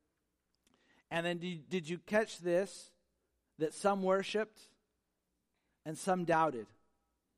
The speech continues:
Now, some people, they wanna say that there, there's more than the eleven there. And so what it is, the, the eleven worshiped and the other people doubted. And I go,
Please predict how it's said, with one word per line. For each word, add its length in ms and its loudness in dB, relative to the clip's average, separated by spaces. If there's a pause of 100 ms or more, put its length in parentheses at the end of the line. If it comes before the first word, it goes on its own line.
(1700)
Now, 120 -2
some 200 2
people, 440 8
they 120 6
wanna 240 2
say 160 4
that 100 0
there, 100 -2
there's 220 0
more 300 8
than 160 -2
the 100 0
eleven 460 2
there. 180 -2
And 140 -6
so 160 2
what 160 4
it 80 0
is, 140 2
the, 200 0
the 140 -4
eleven 640 0
worshiped 500 -2
and 180 -2
the 180 2
other 180 2
people 380 -4 (120)
doubted. 400 0
And 100 -10
I 100 -8
go, 260 -4